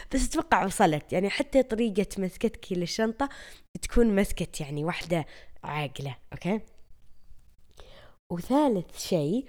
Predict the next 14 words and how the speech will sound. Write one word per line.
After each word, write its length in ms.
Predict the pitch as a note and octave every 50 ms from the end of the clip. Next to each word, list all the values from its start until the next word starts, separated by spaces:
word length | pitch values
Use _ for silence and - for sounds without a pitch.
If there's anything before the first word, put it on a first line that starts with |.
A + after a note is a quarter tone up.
| - - - -
هو 160 | - - G#3 F#3+
الشعر. 520 | - - - E3 C#3+ A#2 B2 - - - - - - - - - - - - - - - _ _ - - _ _ - - - - - - - - - - - - _ _ _ _ -
آه، 960 | D#3 D3+ D3 C#3+ C#3+ C#3 C#3+ D#3 E3 D#3+ D#3+ D#3+ D#3 D3+ C#3 C#3 D3 D3 D3+ - - _ _ _ _ - -
الشعر 640 | - - - - A3+ G#3+ E3 D3+ D3+ D#3+ F3+ A3+ - _ _ _ _ _ _ _ _ _ _ _ _ _ _ - -
أحس 360 | - - - G3 F3+ - - - - -
كل 160 | G#3+ G#3+ A3
ما 320 | G#3+ G#3 G3 F#3 F3 - -
الواحد 720 | F3 E3+ E3 E3+ F3 F3 - - - F#3+ E3+ D#3 D#3 -
يعني، 460 | E3+ D3+ C#3 C#3+ D3 D3 D3 D3 D3+ - - - - - - - _ - -
آه، 220 | - - F#3 F#3+ - - -
لمه 800 | - E3 E3+ F#3 F3+ F3+ E3+ E3+ E3 E3 E3 D#3+ E3 - - - _ _ - -
على 640 | - D3 D#3 D3 C#3+ D3 C#3+ C#3 C#3+ D3 E3 - -
يعني 220 | - C#3 C#3 D3
مثلًا 340 | C#3+ C#3+ - - D3+ D3+ D3